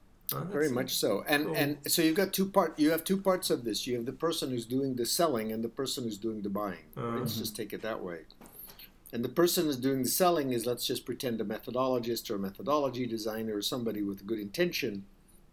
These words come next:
Speaker 2: Um, but all they know how, know how to do is say, make teams and squads and tribes and blah, blah, blah, blah, blah,
Speaker 1: <laughs>
Speaker 2: and increments and iter-, and stand-ups, right? And scrums and meetings and stuffs, right?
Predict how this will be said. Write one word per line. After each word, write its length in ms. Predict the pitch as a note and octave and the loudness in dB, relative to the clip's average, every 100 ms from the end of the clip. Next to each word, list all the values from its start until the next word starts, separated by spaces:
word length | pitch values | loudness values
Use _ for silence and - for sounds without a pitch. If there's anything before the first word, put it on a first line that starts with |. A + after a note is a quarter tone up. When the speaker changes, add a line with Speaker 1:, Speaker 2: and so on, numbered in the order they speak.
| - - | -18 -12
Speaker 2:
Um, 520 | G#2 G#2 G2 F#2+ F2+ - - - - - - - - - - - | -6 -4 -4 -4 -8 -16 -20 -20 -20 -20 -20 -20 -20 -20 -20 2
but 120 | D3 | 6
all 120 | E3+ | 6
they 120 | F3+ E3+ | 6 6
know 120 | E3+ | 6
how, 320 | D#3 D3 D#3+ | 4 2 0
know 140 | D3 D3 | 2 4
how 60 | C#3+ | 4
to 80 | C3 | 6
do 220 | F#3+ D#3+ | 6 6
is 160 | B2+ - | 2 4
say, 300 | D3 B2+ - | 4 2 -2
make 280 | C3 C3+ C3 | -2 -2 -4
teams 400 | - C#3 C3+ B2+ | -6 -4 -4 -2
and 160 | A#2+ A#2 | -2 -2
squads 520 | - B2+ A#2 A2+ A2+ | 0 4 4 2 -2
and 200 | G#2+ G2+ | -6 -4
tribes 540 | C3 A2 G#2+ G#2 G2+ | 2 2 2 -2 -4
and 260 | G#2 F#2 F2 | -4 -4 -4
blah, 240 | F#2 G2+ | -4 -2
blah, 140 | G2+ F2+ | -4 -6
blah, 200 | G#2 G2 | -6 -4
blah, 220 | F#2+ - F#2 | -2 2 2
blah, 220 | F#2+ G2 | 2 -2
Speaker 1:
<laughs> 80 | F2 - | -4 -4
Speaker 2:
and 80 | - | 0
increments 400 | - A2+ G2+ - | 0 0 -4 -4
and 100 | G#2 | -4
iter-, 220 | B2 A2+ - - - - | -2 -2 -6 -18 -16 -6
and 120 | A2+ | 0
stand-ups, 1000 | - E3 D#3 D3+ D3 C3+ C3+ - - - - - - - | 2 6 6 6 6 6 2 0 0 -2 -10 -20 -20 -6
right? 320 | B2 A#2+ C3 | 2 4 4
And 120 | B2+ A#2 | 0 2
scrums 720 | - - C#3 C3 B2+ C3 B2+ | 2 4 6 6 6 2 2
and 140 | A#2 A#2 | 2 4
meetings 560 | B2+ B2 A#2+ A#2 A2+ | 4 4 4 2 0
and 140 | G#2 F2+ | -2 0
stuffs, 520 | - D#3+ G2+ - - | 4 4 4 0 2
right? 280 | C3+ E3+ | 4 2